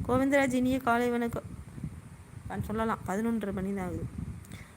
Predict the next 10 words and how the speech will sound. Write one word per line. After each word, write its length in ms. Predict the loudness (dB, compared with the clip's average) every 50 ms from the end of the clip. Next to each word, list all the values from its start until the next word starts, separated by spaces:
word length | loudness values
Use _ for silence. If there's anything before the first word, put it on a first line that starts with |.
| -16 -14 -4 0
கோவிந்த் 340 | 0 2 2 0 0 0 0
சகோ 200 | 0 2 2 0
வணக்கம் 320 | 0 0 -2 -2 -4 -4
சொல்லிட்டாரு. 540 | -2 -2 -2 0 0 -2 -2 -2 -4 -4 -6 -8 -14 -18 -18 -18 -10 0
Android 560 | 4 6 6 6 8 8 6 6 8 6 4 2
டி 220 | 4 4 4 4
வில 140 | 4 4 4
பார்க்கிறேன் 440 | 6 4 4 4 2 2 2 2 2
என்று 240 | 2 2 0 -2 -2
சொன்னீங்களே. 480 | -2 -2 -2 0 -2 -2 -2 -2 -4